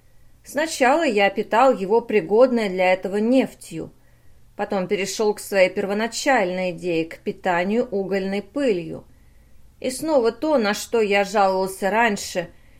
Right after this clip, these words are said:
неслыханная борьба с глупостью и завистью, с ленностью и злобой.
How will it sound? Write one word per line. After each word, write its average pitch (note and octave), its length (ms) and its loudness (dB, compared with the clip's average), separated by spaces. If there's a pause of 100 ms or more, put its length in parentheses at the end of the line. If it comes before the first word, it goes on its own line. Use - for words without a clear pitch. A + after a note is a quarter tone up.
(160)
неслыханная G#3 1200 -2
борьба F#3 520 2
с F3 120 -6
глупостью G3+ 840 -4
и G#3 100 -4
завистью, F3 840 -2
с - 160 -16
ленностью G3 880 -4
и F#3 60 -6
злобой. G3+ 720 -2